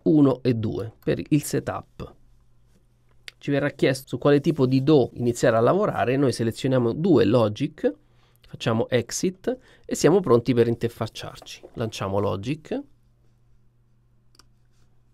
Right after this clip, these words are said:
e creiamo un progetto nuovo.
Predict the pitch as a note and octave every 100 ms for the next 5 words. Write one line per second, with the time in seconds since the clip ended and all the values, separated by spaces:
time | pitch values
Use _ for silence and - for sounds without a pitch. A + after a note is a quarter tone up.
0 | _ _ _ _ _ - _ _ _ _
1 | _ _ _ - - B3+ A#2 G2 B2 C3
2 | C#3+ C3 A2+ B2+ A2+ F2+ - -